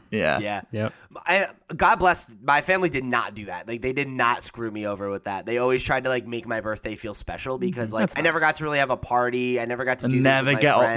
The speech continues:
Speaker 2: friends.
Speaker 1: never get a party because, like, all the schools are out. I know, it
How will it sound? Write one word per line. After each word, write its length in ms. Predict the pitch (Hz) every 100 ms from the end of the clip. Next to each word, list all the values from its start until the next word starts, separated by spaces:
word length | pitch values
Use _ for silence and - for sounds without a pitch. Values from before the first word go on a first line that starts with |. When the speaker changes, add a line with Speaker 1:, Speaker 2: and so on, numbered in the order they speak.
| 143
Speaker 2:
friends. 40 | 160
Speaker 1:
never 340 | 175 240 233
get 160 | 202 165
a 40 |
party 240 | 147 143 117
because, 220 | 110 127
like, 160 | 120 107
all 80 |
the 100 | 117
schools 460 | 117 - 135 123 120
are 140 | 107
out. 240 | 92 90 -
I 100 | 123
know, 180 | 127
it 40 | 120